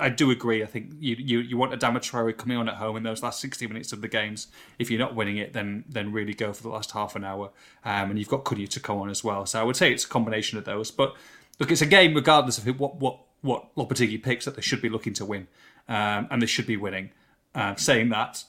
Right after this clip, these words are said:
we'll do the predictions and we'll see what your, um, your little predictione is for, for a little bit of a, a little bit of a competition prize. So <sighs> I'm gonna say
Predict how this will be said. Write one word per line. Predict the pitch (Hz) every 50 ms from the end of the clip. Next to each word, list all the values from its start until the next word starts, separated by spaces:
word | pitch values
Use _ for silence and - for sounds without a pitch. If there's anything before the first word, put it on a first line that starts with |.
| _
we'll | - 123 117
do | 120 135
the | 120 117
predictions | - 123 113 120 - - - 113 110 113 110
and | 113 113
we'll | 117
see | - - 120
what | 113 117 - -
your, | 127 120 120 120 117 120 120 120
um, | 120 120 120 120 120 117 - - - - _ -
your | 135 127
little | 131 135 135
predictione | 135 139 131 139 139 - 143 135 131 131 131 127 135
is | 135 135 -
for, | - 139 127 127 131 131 127 123 -
for | 139
a | 127
little | 135 139 139
bit | 139 143
of | 135 131
a, | 131
a | 131 131 117 - - -
little | 139 135 139 143
bit | 135 143 135
of | 131
a | 135 131 131 - _ -
competition | - - 151 135 - - - 147 - 156 147 135
prize. | - - 160 160 160 139 107 107 107 -
So | - 127 117 113 - - - - - _ _ _ _ _ _ _ _ _ - -
<sighs> | _ _ _ _ _ _ _ _ _ _ _ _
I'm | - 143 143 143 135 151 160
gonna | 165 190 190
say | - - - 202 170 151 156 196 208 -